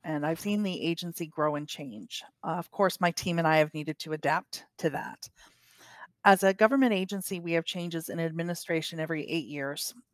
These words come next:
sometimes four, and priorities change each time. The mission of my unit, though, has never really changed. Our mission is to change lives through learning experiences. When we do our jobs correctly, we change the lives of the people we support,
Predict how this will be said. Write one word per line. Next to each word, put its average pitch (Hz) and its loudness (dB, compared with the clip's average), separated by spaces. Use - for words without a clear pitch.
sometimes 180 6
four, 151 4
and 170 2
priorities 175 4
change 165 -6
each 156 -6
time. 160 -10
The 202 4
mission 247 6
of 247 4
my 208 8
unit, 233 4
though, 165 6
has 175 0
never 175 4
really 156 -2
changed. 156 -4
Our 160 -2
mission 175 -4
is 165 -4
to 165 -8
change 185 -6
lives 156 2
through 147 -12
learning 170 -2
experiences. - -8
When 214 6
we 269 4
do 277 2
our 226 8
jobs 175 4
correctly, 151 0
we 170 -4
change 185 -4
the 196 4
lives 160 8
of 156 -4
the 156 -14
people 160 -8
we 185 -4
support, 139 -8